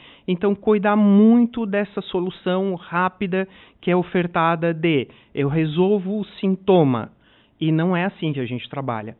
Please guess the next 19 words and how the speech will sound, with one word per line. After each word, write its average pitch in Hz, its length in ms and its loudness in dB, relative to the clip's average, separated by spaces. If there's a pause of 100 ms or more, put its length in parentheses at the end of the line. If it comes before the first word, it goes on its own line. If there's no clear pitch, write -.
(100)
A 117 60 -14
gente 120 240 -10
resolve 135 500 -4
é 127 80 -2
o 175 160 0 (220)
problema, 156 720 -2 (220)
né? 123 260 -6 (380)
E 208 260 -4 (280)
da 160 160 -2
mesma 214 280 0
forma 185 280 -2
que 175 120 -10
lá 165 120 -4
no 160 120 -4
campo 156 300 -4
financeiro 143 680 -2
não 135 160 -2
existe 135 340 -6
como, 131 400 -4